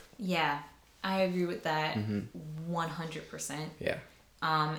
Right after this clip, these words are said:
Speaker 1: and he's gonna send me the link to this sermon so that I can put it
Speaker 2: <laughs> Yes.
Speaker 1: in the show notes so everybody
Speaker 2: <laughs>
Speaker 1: can listen to the sermon. <laughs> Um, yeah, I definitely agree with that.
Speaker 2: Mm-hmm.
Speaker 1: Um, I actually have plans to do an episode later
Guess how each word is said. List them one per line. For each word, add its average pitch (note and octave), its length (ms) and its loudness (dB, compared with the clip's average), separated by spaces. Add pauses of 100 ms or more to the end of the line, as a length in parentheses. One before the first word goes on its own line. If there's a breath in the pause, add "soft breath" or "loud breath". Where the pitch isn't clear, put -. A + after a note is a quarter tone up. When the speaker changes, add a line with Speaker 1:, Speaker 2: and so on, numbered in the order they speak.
Speaker 1:
and D#3 240 2
he's G#3 200 2
gonna C#4+ 180 8
send A#3+ 200 6
me A#3+ 80 6
the F3+ 140 6
link D#3+ 220 0
to F3 80 -2
this D#3 180 4
sermon D3+ 320 0
so B2 100 4
that - 160 10
I D3 60 12
can - 80 8
put D#3+ 180 12
it C3+ 100 12
Speaker 2:
<laughs> B2 80 12
Yes. B2+ 240 12
Speaker 1:
in G#3+ 100 12
the G#3+ 80 12
show F#3 120 12
notes D#3+ 220 12
so F3+ 80 12
everybody F3+ 420 12
Speaker 2:
<laughs> F#3+ 80 10
Speaker 1:
can F3 80 8
listen E3+ 280 4
to E3 60 -2
the D#3 120 0
sermon. D#3 460 0 (320 loud breath)
<laughs> C#4 260 6
Um, A#3 320 10 (920 loud breath)
yeah, F3+ 680 6 (180)
I F#3+ 120 6
definitely G#3 340 6
agree E3+ 220 2
with - 160 -4
that. - 340 -4
Speaker 2:
Mm-hmm. A#2+ 340 2 (160)
Speaker 1:
Um, E3 600 -4 (140)
I F3 80 8
actually F#3+ 760 6 (120)
have G3+ 460 8
plans E3+ 400 0
to F3 120 -2
do E3+ 160 -2
an D#3+ 140 -4
episode D#3+ 560 -2
later D#3 500 2